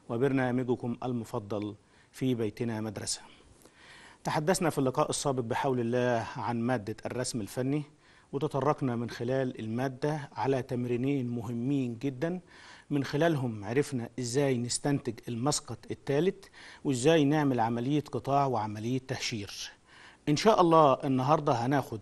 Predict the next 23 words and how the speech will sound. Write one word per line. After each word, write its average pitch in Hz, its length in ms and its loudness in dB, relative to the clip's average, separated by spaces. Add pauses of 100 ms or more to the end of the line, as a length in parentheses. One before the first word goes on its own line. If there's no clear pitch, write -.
(140)
الحلقة 135 500 0
الثانية 127 1040 0
من 127 280 0
مادة 123 260 0
تكنولوجيا 120 800 -2
التكييف، - 720 -6 (460)
وهي 156 240 6
بعنوان 147 680 4 (100)
أنواع 147 520 4 (120)
أجهزة 139 460 -2 (120)
تكييف 120 520 -6
الهواء. 113 460 -4 (880)
آه، 143 180 6
وطبعًا 180 520 6
احنا 143 180 0
شرحنا، 135 540 2
آه، 123 280 0
أساسيات 135 640 0
تكييف 127 400 -4
الهواء 120 460 0
في - 120 -8
الباب 113 300 -4
الأول، 143 460 2